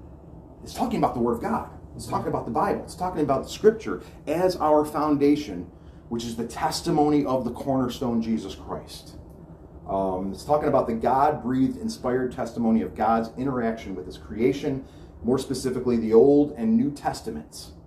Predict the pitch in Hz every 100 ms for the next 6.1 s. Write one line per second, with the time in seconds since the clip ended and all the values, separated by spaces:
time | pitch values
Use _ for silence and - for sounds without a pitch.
0 | - - - - 110 101 90 - 127 -
1 | 117 107 107 101 - 104 98 92 - -
2 | - - - - - - 113 - - -
3 | - - - 147 - - - - - 87
4 | - 110 92 85 - - - - - -
5 | 98 113 - - - 135 110 95 - -